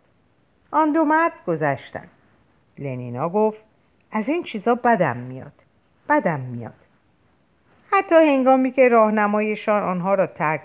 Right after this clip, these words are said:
گفت و برای گرفتن دستور به داخل دهکده رفت، لنینا از آن چیزی که در آستانه دهکده انتظار او را می‌کشید، از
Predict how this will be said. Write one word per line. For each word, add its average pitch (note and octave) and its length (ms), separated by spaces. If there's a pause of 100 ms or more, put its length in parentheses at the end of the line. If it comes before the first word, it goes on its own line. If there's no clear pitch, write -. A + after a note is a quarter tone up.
گفت D3+ 320
و D3+ 80
برای D3 360
گرفتن D3 540
دستور D3 640 (480)
به F3 100
داخل F#3 440
دهکده C3 580
رفت، G3+ 320 (680)
لنینا D4 400
از A#3 220
آن A#3+ 160
چیزی A3+ 320
که A3+ 120
در G3 200
آستانه F#3 640
دهکده D#3+ 540
انتظار C#3 540
او C3+ 180
را B2+ 120
می‌کشید، C#3 760 (500)
از C#3+ 140